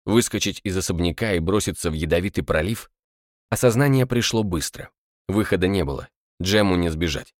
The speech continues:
Они здесь застряли. А все потому, что Саймон, идиот, не продумал план до конца. Суюки перехватила его,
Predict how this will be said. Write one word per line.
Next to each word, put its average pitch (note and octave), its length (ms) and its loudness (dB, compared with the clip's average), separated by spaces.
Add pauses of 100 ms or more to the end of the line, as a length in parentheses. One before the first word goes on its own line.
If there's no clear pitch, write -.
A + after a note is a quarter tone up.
(300)
Они G#2 340 2
здесь F2+ 300 -2
застряли. E2+ 680 -2 (260)
А G2+ 120 0
все - 160 -2
потому, B2 280 2
что - 220 -2
Саймон, A2 600 0
идиот, A2 460 0
не A2 120 2
продумал G#2+ 560 2
план D#2+ 320 2
до D#2+ 100 0
конца. - 480 -6 (640)
Суюки A2 540 2
перехватила G2+ 720 0
его, C2+ 340 -4